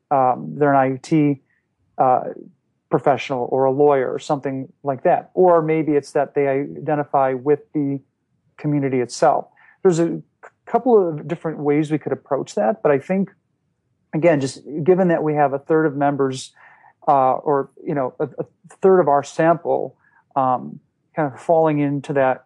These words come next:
remote work category, and knowing what we know about general workplace trends, I think that's a, that's an interesting comparison that we could make. But I know Lyndon has some other ideas as well.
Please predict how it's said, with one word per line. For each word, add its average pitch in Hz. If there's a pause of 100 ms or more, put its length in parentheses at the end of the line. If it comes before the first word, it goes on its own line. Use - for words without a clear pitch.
remote 147
work 139 (280)
category, 175 (240)
and 151
knowing 160
what 156
we 151
know 147
about 131
general 139
workplace 127
trends, 139 (240)
I -
think 147
that's 151
a, 135 (460)
that's 160
an 156
interesting 135
comparison 131
that -
we 131
could 127
make. 131 (480)
But 147
I -
know 156 (580)
Lyndon 147
has 127
some 143
other 135
ideas 120
as 110
well. 117